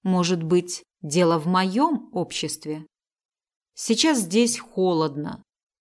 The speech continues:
Батареи не включали, наверное, с тех самых пор, как Джеймс сдал экзамены. Под подоконником расползается пятно сырости.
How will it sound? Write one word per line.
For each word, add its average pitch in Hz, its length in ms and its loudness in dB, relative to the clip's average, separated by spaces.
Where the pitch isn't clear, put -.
Батареи 262 400 4
не 247 140 6
включали, 240 680 0
наверное, 196 560 0
с - 60 -8
тех 196 200 -2
самых 208 400 0
пор, 269 240 0
как 208 220 -4
Джеймс 190 400 -2
сдал 170 580 -2
экзамены. 165 840 -6
Под 202 240 -2
подоконником 226 800 2
расползается 202 840 -2
пятно 208 480 -2
сырости. 160 840 -8